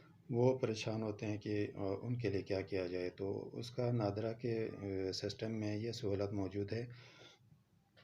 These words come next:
कि वो ऑनलाइन बायोमेट्रिक दे सकते हैं और सक्सेशन सर्टिफिकेट के लिए जो अप्लाई करते हैं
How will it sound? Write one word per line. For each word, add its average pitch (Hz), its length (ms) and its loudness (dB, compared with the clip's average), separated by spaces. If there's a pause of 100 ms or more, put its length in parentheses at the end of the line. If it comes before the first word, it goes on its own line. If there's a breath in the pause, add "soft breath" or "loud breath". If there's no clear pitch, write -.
(160)
कि 127 360 4
वो 139 200 8
ऑनलाइन 139 580 4
बायोमेट्रिक 117 540 2
दे 104 140 4
सकते 98 320 -2
हैं 90 220 -2 (1200)
और 107 280 2
सक्सेशन 120 520 2
सर्टिफिकेट 131 500 0
के - 100 0
लिए 135 140 4
जो 123 180 4
अप्लाई 110 280 2
करते 113 320 0
हैं 110 360 -2